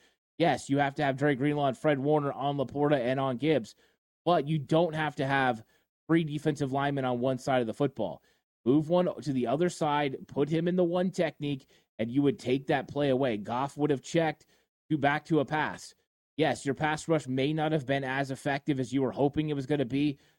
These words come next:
but it wouldn't have been a thirteen-yard run. You would have made them earn it. So those are some of those adjustments. Just like last week, forty-niners got caught against Green Bay running man coverage around the goal line. Green Bay ran bunch sets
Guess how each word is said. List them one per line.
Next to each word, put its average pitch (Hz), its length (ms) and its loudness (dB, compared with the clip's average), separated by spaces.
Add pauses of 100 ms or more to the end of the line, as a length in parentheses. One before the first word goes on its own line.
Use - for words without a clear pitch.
(100)
but 135 100 0
it 127 120 4
wouldn't 160 240 0
have 151 120 -2
been 147 280 0
a 127 140 0
thirteen-yard 143 840 0
run. 135 280 -2
You 123 80 -2
would 135 100 0
have 131 80 0
made 135 180 0
them 123 220 -2
earn 135 220 -2
it. 101 160 -8 (400)
So 123 80 0
those 165 240 2
are 185 40 0
some 180 220 0
of 180 60 4
those 175 160 2
adjustments. 165 680 0 (400)
Just 160 220 0
like 160 180 0
last 156 380 -2
week, 139 260 0 (300)
forty-niners 156 400 0
got 143 200 0
caught 156 260 -2
against 139 280 -2
Green 143 280 -2
Bay 143 360 4 (400)
running 139 300 0
man 143 240 -2
coverage 143 480 -2
around 127 300 -2
the 139 60 0
goal 175 240 2
line. 127 280 0 (400)
Green 151 240 2
Bay 156 180 4
ran 139 320 0
bunch 127 300 -2
sets 170 480 -4